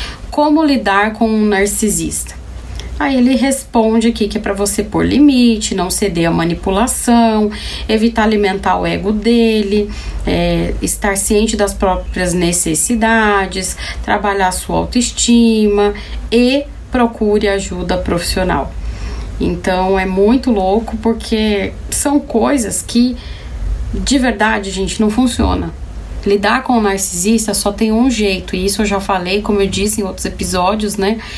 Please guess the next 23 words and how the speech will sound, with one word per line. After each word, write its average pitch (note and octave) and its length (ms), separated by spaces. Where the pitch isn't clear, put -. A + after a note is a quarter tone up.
É F3+ 200
contato A#3 760
zero. D4+ 480
Contato A3+ 440
zero G#3+ 400
ou G3 120
pedra G3 320
cinza. F3 460
Não F#3 100
adianta G#3 380
estabelecer F3+ 560
limite, F3+ 520
não F#3 80
adianta F#3 320
dizer E3 220
não, F3+ 400
não F#3 160
adianta G3 380
você G3 260
ficar - 340
num F#3 360
braço F3+ 400
de, F3 460